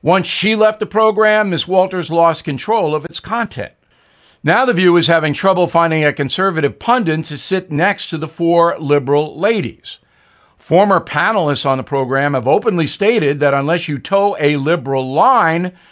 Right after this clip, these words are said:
you are not treated well, both on and off the air. No one is shocked. What does surprise is that the Disney Corporation allows the program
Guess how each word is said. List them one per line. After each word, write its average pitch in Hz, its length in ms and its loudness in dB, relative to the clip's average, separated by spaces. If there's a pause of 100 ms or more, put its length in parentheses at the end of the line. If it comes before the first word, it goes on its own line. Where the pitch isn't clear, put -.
(120)
you 156 160 2
are 165 100 4
not 180 200 2
treated 262 540 -2
well, 143 600 2 (500)
both 156 400 0
on 196 320 4
and 190 140 0
off 117 320 0
the 160 220 -8
air. 233 440 0 (520)
No 143 240 2
one 135 200 2
is 135 140 0
shocked. - 400 0 (560)
What 160 220 2
does 214 260 4
surprise 156 1000 0 (420)
is 143 160 -2
that 180 120 2
the 165 80 0
Disney 180 460 0
Corporation 170 720 0
allows 185 680 0
the 185 80 -6
program 139 800 0